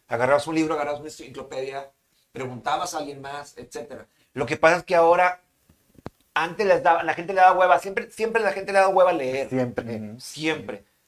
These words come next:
Speaker 1: Entonces, ahorita también tú, pre-, prefieren ver un video, güey, ¿no?
Speaker 2: Claro.
Speaker 1: O un audio,
Speaker 2: Dime
Speaker 1: porque
Speaker 2: cómo lo hago.
Speaker 1: Sí, entonces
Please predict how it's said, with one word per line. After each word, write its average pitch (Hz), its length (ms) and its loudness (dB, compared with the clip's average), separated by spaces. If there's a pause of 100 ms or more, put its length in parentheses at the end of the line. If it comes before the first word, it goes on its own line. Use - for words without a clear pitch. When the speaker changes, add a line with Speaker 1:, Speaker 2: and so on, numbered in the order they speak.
(120)
Speaker 1:
Entonces, 147 460 -2 (480)
ahorita 170 380 -4
también 170 340 -8
tú, 190 180 -10
pre-, 151 120 -2
prefieren 156 440 0
ver 214 120 0
un 220 100 -8
video, 170 360 -4
güey, 127 340 -10 (100)
¿no? 131 120 -10
Speaker 2:
Claro. 123 680 0 (280)
Speaker 1:
O 127 120 2
un 147 160 0
audio, 170 340 4
Speaker 2:
Dime 170 160 6
Speaker 1:
porque 156 60 4
Speaker 2:
cómo 175 180 8
lo 165 140 10
hago. 175 360 6 (520)
Speaker 1:
Sí, 214 340 -2 (280)
entonces 160 520 0